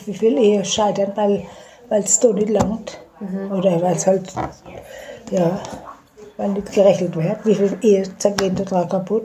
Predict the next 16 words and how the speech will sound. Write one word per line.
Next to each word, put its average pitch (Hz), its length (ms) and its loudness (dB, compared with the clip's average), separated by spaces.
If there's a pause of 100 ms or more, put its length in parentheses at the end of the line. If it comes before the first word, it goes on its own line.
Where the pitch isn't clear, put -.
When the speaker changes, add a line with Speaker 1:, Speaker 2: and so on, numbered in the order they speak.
(480)
Speaker 1:
Es - 60 -20
muss 196 160 -2
alles, 196 240 0 (320)
Zufriedenheit 185 800 0 (1040)
ist - 100 -2
auch 202 180 -2
sehr 180 280 -4
wichtig. - 300 -16 (260)
Speaker 2:
Mhm. 202 300 -6 (1000)
Speaker 1:
Mit 185 200 -6
dem, 214 200 4
was 226 200 0
man 202 160 0
hat, 208 200 -2
zufrieden 190 520 -10
sein. 156 320 -4